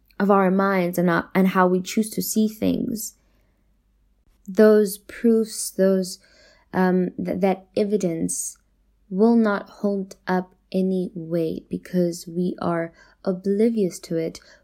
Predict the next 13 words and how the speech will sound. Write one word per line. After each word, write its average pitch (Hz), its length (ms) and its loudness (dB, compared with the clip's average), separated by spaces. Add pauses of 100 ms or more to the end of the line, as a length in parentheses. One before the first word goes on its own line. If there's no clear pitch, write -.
We 190 260 0
are 185 220 0
blinded 185 640 -2
by 175 180 -2
these 175 300 -2
many 202 400 0
thoughts 190 400 -2
that 175 180 -6
we 170 160 -6
have 175 320 -4
in 165 140 -4
our 165 160 -6
heads 175 480 -4